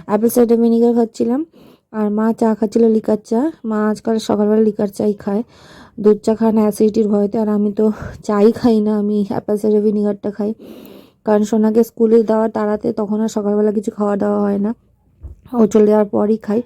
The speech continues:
তারপর আমি আর মা বসে একটু কোয়াটা পাউরুটি খাচ্ছিলাম, এটা আমাদের ফেভারিট পাউরুটি স্লাইস পাউরুটির থেকে।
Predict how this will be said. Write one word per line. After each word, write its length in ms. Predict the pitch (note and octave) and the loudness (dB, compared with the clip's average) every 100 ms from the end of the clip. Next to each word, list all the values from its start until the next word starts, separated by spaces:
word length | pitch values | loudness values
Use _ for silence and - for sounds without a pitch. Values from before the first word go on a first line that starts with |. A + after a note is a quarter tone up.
| - - - - - A#3 | -8 -20 -20 -20 -12 -2
তারপর 240 | A3 B3 | 0 2
আমি 260 | A3+ A3+ A#3 | 2 2 2
আর 60 | A3+ | 2
মা 180 | A3 | 2
বসে 200 | A3 A3 | 0 -2
একটু 120 | - A#3+ | -2 -4
কোয়াটা 300 | A3 G#3 A3 | -2 0 0
পাউরুটি 240 | A3 G#3 | 0 0
খাচ্ছিলাম, 320 | G#3+ A3 A3 | 0 0 0
এটা 160 | G#3 A3 | 2 2
আমাদের 280 | G#3+ G#3+ A3+ | 2 2 4
ফেভারিট 400 | A#3 G3 A3 G#3 | 2 2 0 0
পাউরুটি 440 | G#3 G3+ G3+ A#3+ | -4 -4 -4 -6
স্লাইস 380 | - A3+ G3+ G3 | -6 -4 -2 -2
পাউরুটির 320 | G#3 G3+ G#3+ | -4 -2 -2
থেকে। 320 | G#3 G3+ G3+ | -2 -4 -4